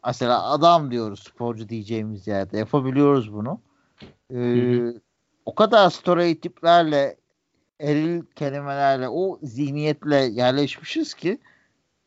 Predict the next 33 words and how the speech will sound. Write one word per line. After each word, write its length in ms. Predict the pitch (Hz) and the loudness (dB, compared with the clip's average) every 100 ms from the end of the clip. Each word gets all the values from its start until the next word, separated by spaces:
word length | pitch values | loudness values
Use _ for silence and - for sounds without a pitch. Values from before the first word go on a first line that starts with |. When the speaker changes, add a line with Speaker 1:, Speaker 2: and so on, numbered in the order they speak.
| _ - | _ -14
Speaker 1:
e, 380 | 113 117 110 95 | -8 -6 -6 -4
biz 180 | 143 165 | -4 2
hala 480 | 202 208 202 175 156 | 6 8 8 6 4
çağımızda 520 | 175 160 156 143 170 | 4 2 2 -2 -4
mesela 480 | 156 - 151 175 196 - | -4 -2 0 2 0 0
kadın 240 | 175 165 | 0 0
futbolunu 680 | 165 - _ 131 127 139 131 | -4 -12 _ -8 -6 -6 -8
tartışabiliyoruz. 1040 | - 113 110 - 156 127 117 117 98 - - - | -4 -6 -6 -6 -6 -4 -4 -4 -6 -16 -20 -10
Kadınlar 400 | - 123 135 131 | -6 -6 0 0
Speaker 2:
Ya, 180 | - 92 | 0 -4
Speaker 1:
futbolunu 180 | 131 123 | -2 0
Speaker 2:
<laughs> 220 | 147 131 | 0 0
ya 220 | 170 - | 4 6
Speaker 1:
anlamda 160 | 127 170 | 6 2
Speaker 2:
o, 100 | 151 - | -4 -4
Speaker 1:
tartışabiliyoruz. 1000 | 117 113 - - 123 113 123 127 226 _ - - - | -2 -2 -4 -2 -2 0 -2 -2 -4 _ -20 -20 -12
Speaker 2:
o, 120 | - | -12
Speaker 1:
Ki 160 | - 214 | -2 4
Speaker 2:
oraya 220 | 180 170 | 8 8
Speaker 1:
normal 240 | 139 180 185 | 8 6 4
Speaker 2:
hiç 80 | |
girmeyelim 300 | 131 123 113 | 0 -4 -6
bence 420 | 110 107 104 - 107 | -10 -12 -12 -14 -14
yani. 220 | 104 107 _ _ - | -12 -16 _ _ -14
Speaker 1:
Ya 100 | 120 113 | -12 -6
girmeyelim, 360 | - 202 277 262 | 0 2 4 2
Speaker 2:
Ya 40 | |
o 40 | 180 | 2
Speaker 1:
saatlerce 640 | 190 208 226 240 240 214 | 4 4 4 -2 -2 -4
konuşuruz 600 | - 156 127 - 131 117 | -4 -6 -6 -10 -10 -4
zaten. 460 | 123 120 117 185 254 | 0 2 0 -2 -2
Speaker 2:
Tabii, 300 | 113 107 104 | -4 -6 -10
tabii. 300 | 110 104 | -12 -14